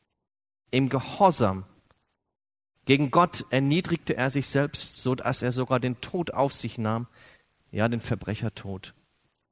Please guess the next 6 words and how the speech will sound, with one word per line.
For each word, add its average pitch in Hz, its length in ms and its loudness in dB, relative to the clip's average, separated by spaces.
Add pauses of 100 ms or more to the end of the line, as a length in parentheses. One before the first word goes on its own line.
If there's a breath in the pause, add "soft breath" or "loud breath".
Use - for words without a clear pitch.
(340)
am 98 200 -4
Kreuz. - 560 -12 (2000)
Jesus 107 320 -4
selbst 127 320 0
weiß 151 320 0
es, - 300 -8